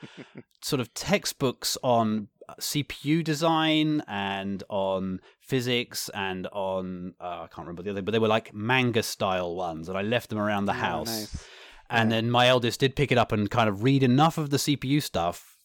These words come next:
Speaker 2: for two things. One thing was for him to go, "Hey, this is just like Redstone," which is, like, the biggest compliment we could get. Is like, "Well, you understand enough about how Redstone works, and you were able to see it out of context in, like, a truth table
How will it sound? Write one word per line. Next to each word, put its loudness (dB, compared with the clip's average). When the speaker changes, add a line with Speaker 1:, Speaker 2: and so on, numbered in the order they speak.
Speaker 2:
for -4
two 2
things. -4
One 6
thing 4
was 4
for 2
him 0
to -4
go, 2
"Hey, 6
this 2
is 4
just 0
like 6
Redstone," 4
which 2
is, 4
like, 4
the -2
biggest 2
compliment 4
we 2
could -4
get. 2
Is -4
like, -2
"Well, 0
you 4
understand 2
enough 2
about 0
how -2
Redstone 0
works, -4
and 0
you 6
were 6
able 4
to -6
see 2
it 2
out 2
of -2
context -2
in, -2
like, -2
a -2
truth -4
table -4